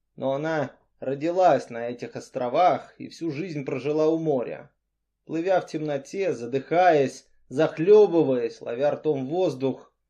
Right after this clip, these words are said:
она чувствовала, как её с силой ударил в плечо кокосовый орех. Мгновенно составив план действий,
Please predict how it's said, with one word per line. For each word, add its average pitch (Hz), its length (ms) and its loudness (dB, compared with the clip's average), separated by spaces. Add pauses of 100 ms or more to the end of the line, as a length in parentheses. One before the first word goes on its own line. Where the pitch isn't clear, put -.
(260)
она 180 260 -4
чувствовала, 131 720 -10
как - 280 -12
её 156 260 -6
с 160 100 -12
силой 156 420 -6
ударил 143 380 0
в - 80 -12
плечо 151 340 -4
кокосовый 135 720 0
орех. - 480 -8 (640)
Мгновенно 131 640 -4
составив 127 580 -4
план 123 280 -4
действий, 151 640 -4